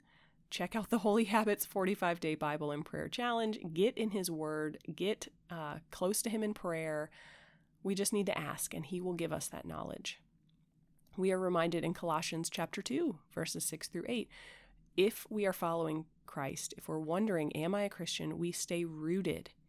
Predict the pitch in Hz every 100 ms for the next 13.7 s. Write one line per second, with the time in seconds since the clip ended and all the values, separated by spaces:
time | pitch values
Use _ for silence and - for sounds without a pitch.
0 | _ - - 170 156 160 156 151 - -
1 | 170 156 156 143 151 - 151 - - 156
2 | 147 - 156 156 156 82 170 - 185 _
3 | _ _ _ _ _ _ _ - _ -
4 | 180 180 - 180 208 247 233 - 147 -
5 | - 175 214 - 185 180 - 160 160 -
6 | - - _ - 175 180 - 262 240 151
7 | - - 50 - - _ - - - -
8 | - 156 151 - 156 147 - 151 - 180
9 | - 247 247 - 147 143 - - - -
10 | - - 151 - - 175 262 - - 208
11 | 202 202 185 175 165 165 165 165 156 -
12 | - - 220 - 220 202 175 160 175 214
13 | 226 214 196 196 175 170